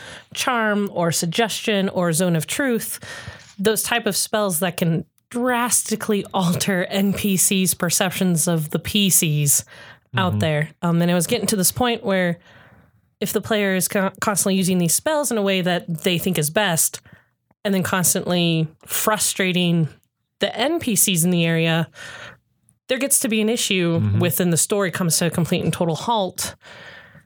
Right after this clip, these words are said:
Speaker 1: Okay, we've gotta hash this out. And yeah, at the table is not the place or time.
Speaker 2: No.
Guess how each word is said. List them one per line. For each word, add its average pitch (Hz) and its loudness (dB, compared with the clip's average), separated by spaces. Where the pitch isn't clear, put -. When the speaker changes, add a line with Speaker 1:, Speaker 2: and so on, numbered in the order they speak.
Speaker 1:
Okay, 170 2
we've 185 0
gotta 175 2
hash 165 0
this 185 0
out. 180 0
And 180 2
yeah, 160 2
at 175 -2
the 165 0
table 165 0
is 151 0
not 147 0
the 160 -2
place 175 0
or 185 -4
time. 175 -2
Speaker 2:
No. 85 0